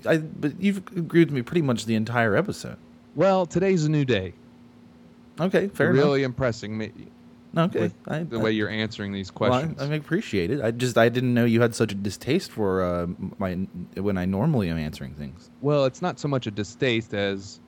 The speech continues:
Speaker 2: just you're always wrong.
Speaker 1: Okay, that's a fair, uh, fair assessment.
Speaker 2: Yeah. Okay.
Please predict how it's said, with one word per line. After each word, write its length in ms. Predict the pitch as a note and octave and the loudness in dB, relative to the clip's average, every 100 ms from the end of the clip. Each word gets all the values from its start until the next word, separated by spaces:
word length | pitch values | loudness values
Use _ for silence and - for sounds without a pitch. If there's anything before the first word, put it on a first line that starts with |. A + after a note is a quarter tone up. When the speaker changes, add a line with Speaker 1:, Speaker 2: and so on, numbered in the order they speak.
| - - | -20 -10
Speaker 2:
just 300 | A#2 A2+ - - - - - - - - | -8 -8 -12 -20 -20 -20 -20 -20 -20 -8
you're 140 | C3 A#2+ | -2 2
always 300 | D#3 D3+ B2 | 2 2 0
wrong. 260 | D#3+ - - - - - - - - - - - - - - - - | -2 -2 -10 -20 -20 -20 -20 -20 -20 -20 -20 -20 -20 -20 -20 -14 -4
Speaker 1:
Okay, 220 | A3+ C#3+ | 2 2
that's 220 | F#3 - | 4 2
a 80 | D#3 | 2
fair, 400 | - G#2+ G#2+ E2+ | 2 2 2 0
uh, 720 | F#2+ F2+ F2 F2 D#2+ - - | -2 -2 -2 -4 -4 -8 -8
fair 220 | - G2 | -2 -2
assessment. 440 | E2+ - F2 A2+ A2+ - - - - - - | -2 -2 -4 -4 -6 -10 -20 -20 -20 -20 -6
Speaker 2:
Yeah. 240 | C#3 F#2+ - - - - - - - - - - - - - - - - | -4 -4 -8 -20 -20 -20 -20 -20 -20 -20 -20 -20 -20 -20 -20 -20 -14 -8
Okay. 400 | A#2 A#2+ F#2+ | -4 -2 -2